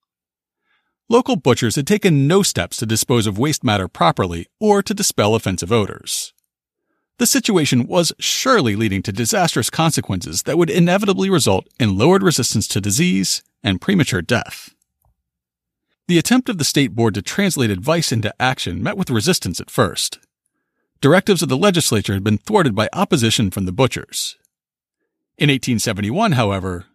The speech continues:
the board was given the power to enforce its recommendations and to close slaughterhouses which were found to operate in such a way as to endanger the public health. Moving with caution,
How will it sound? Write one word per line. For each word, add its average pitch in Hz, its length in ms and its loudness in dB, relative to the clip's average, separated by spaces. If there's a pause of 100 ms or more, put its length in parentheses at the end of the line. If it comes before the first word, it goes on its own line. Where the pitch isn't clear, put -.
(180)
the 165 80 0
board 233 280 0
was 226 140 0
given 139 240 2
the 113 80 0
power 147 320 0
to - 200 -4
enforce 226 440 0
its - 140 -6
recommendations 110 960 0 (380)
and 196 120 4
to 180 80 2
close 214 440 0
slaughterhouses 92 760 -2
which 123 140 -4
were 156 60 2
found 117 260 0
to 101 120 -4
operate 127 380 2
in 110 80 -2
such - 240 -2
a 170 60 2
way 101 340 0
as - 160 -2
to 165 140 0
endanger 143 500 2
the 85 80 -8
public 95 320 -2
health. - 480 -6 (1120)
Moving 254 320 4
with 247 160 0
caution, 98 540 -2